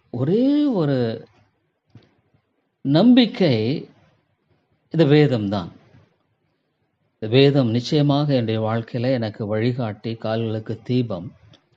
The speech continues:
ஆனா, இந்த வேதம், வேதம் என்று நான் சொல்லிக்கொண்டு, இந்த வேதத்தின்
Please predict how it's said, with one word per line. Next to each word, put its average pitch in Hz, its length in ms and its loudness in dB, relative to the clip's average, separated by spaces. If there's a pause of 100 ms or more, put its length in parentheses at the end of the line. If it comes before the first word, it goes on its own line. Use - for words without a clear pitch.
(880)
ஆனா, 247 160 4
இந்த 208 160 6
வேதம், 247 580 6
வேதம் 220 400 4
என்று 170 180 0
நான் 143 180 2
சொல்லிக்கொண்டு, 131 800 -2 (440)
இந்த 131 160 -2
வேதத்தின் 208 1040 2